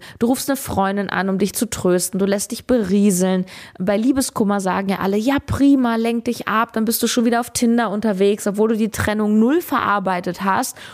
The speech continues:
Oder du fängst an zu essen oder zu stopfen. So, es ist super ungesund, es ist doof, du weißt es, aber kurzzeitig hilft es, weil kurzzeitig geht's dir halt besser, weil du das unangenehme Gefühl von davor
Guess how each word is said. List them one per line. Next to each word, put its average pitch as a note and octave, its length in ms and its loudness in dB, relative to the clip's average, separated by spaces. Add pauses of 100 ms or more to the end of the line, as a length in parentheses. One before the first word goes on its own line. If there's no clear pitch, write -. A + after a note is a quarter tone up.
(200)
Oder A#3+ 320 2
du G#3+ 100 -8
fängst G#3+ 320 -8
an G#3 100 -4
zu - 220 -2
essen G#3+ 420 -4
oder G#3 220 -2
zu B3+ 180 -4
stopfen. G#3 640 -4 (480)
So, G#3 320 2
es A#3 120 -2
ist D#4 140 -2
super C#4+ 300 0
ungesund, G#3 540 2
es A3+ 100 -6
ist - 220 -2 (180)
doof, G3+ 540 0
du B3 160 -4
weißt F#3 340 -4
es, C4 100 -4
aber G3+ 240 -2
kurzzeitig - 800 -2
hilft D4+ 360 0
es, - 180 -2
weil E3+ 100 -2
kurzzeitig A3 840 -2 (1080)
geht's B3 320 0
dir A#3 160 0
halt A#3 180 -2
besser, G3+ 360 -4
weil F#3 140 -2
du G3 80 -2
das F#3+ 320 -4 (720)
unangenehme G#3 680 0
Gefühl A#3+ 680 2
von G#3 300 -4
davor G#3 640 0